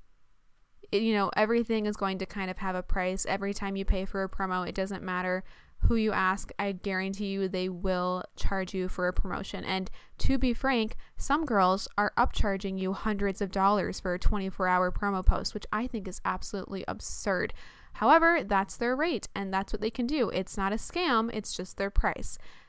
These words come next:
which is why I try so hard to make mine so affordable, because I know that if you have an OnlyFans page, you're trying to make money, not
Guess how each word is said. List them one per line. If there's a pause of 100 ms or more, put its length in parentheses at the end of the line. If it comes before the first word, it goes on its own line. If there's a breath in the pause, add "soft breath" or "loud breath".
which
is
why
I
try
so
hard
to
make
mine
so
affordable,
because
I
know
that
if
you
have
an
OnlyFans
page,
you're
trying
to
make
money,
not